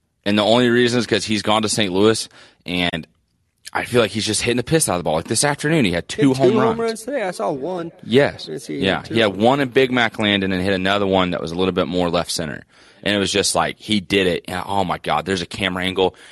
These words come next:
Speaker 1: where he hits it and he does, like, his little signature, like, fist bump, like, hand bump thing and, like, the swipe across his chest. And I, like, I'm not even a Cardinals fan, but I was like, "Oh, that's fucking sick."
Speaker 2: You're a little bit of a Cardinals fan.
Speaker 1: 'Cause when I was a kid, I did like the Cardinals. Yeah, that is true. <laughs> And it was just like,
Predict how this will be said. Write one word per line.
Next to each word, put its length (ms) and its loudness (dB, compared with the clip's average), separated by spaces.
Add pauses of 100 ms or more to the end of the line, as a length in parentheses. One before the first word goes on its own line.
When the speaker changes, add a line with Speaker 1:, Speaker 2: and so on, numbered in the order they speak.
(140)
Speaker 1:
where 140 0
he 80 2
hits 320 0
it 100 2
and 80 -4
he 80 -2
does, 320 0
like, 200 -6
his 200 -8
little 160 -2
signature, 500 -4
like, 200 -6
fist 340 -2
bump, 220 2
like, 180 -6
hand 320 -4
bump 220 -2
thing 220 0
and, 100 -2
like, 260 -4
the 140 -2
swipe 340 0
across 280 0
his 120 -10
chest. 400 0 (320)
And 140 -2
I, 60 0
like, 220 -4
I'm 120 4
not 140 4
even 120 0
a 40 0
Cardinals 340 2
fan, 120 -4
but 100 -2
I 20 2
was 80 0
like, 140 -12 (260)
"Oh, 260 2
that's 200 -8
fucking 400 -4
sick." 680 -2
Speaker 2:
You're 140 -8
a 20 -8
little 240 -8
bit 120 -12
of 100 -20
a 20 -20
Cardinals 340 -20
fan. 140 -6
Speaker 1:
'Cause 100 2
when 80 2
I 80 4
was 80 4
a 60 -2
kid, 280 0
I 100 -4
did 200 -4
like 140 -8
the 80 -14
Cardinals. 360 -14
Yeah, 140 -10
that 120 -16
is 140 -10
true. 220 -12 (200)
<laughs> 220 -18
And 140 0
it 60 2
was 160 0
just 240 2
like, 340 2